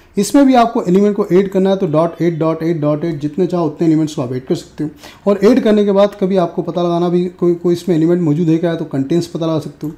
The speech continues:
इसमें भी पता लगाना है अभी कि इसकी साइज़ कितनी है तो डॉट साइज करके मेथड उसको यूज़ कर सकते हो।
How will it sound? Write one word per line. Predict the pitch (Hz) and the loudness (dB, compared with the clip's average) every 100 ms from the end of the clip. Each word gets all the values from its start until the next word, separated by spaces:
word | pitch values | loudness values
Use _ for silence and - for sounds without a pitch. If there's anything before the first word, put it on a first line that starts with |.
| - - - | -16 -20 -6
इसमें | 208 202 262 | -4 2 2
भी | 254 | 2
पता | 226 220 | 0 0
लगाना | 220 202 208 | 2 4 4
है | 196 | 2
अभी | 202 | 0
कि | 208 | -2
इसकी | 185 - 208 | -6 -4 -4
साइज़ | 175 185 190 | 0 0 0
कितनी | 190 196 | -6 0
है | 190 | 0
तो | 180 | 2
डॉट | 151 165 | 0 0
साइज | 175 165 | -2 -4
करके | 170 160 170 | -4 -4 -2
मेथड | 147 170 | 0 -2
उसको | 139 - | -4 -2
यूज़ | 165 165 165 | -4 -4 -6
कर | 156 | -8
सकते | 143 - | -8 -8
हो। | 147 | -10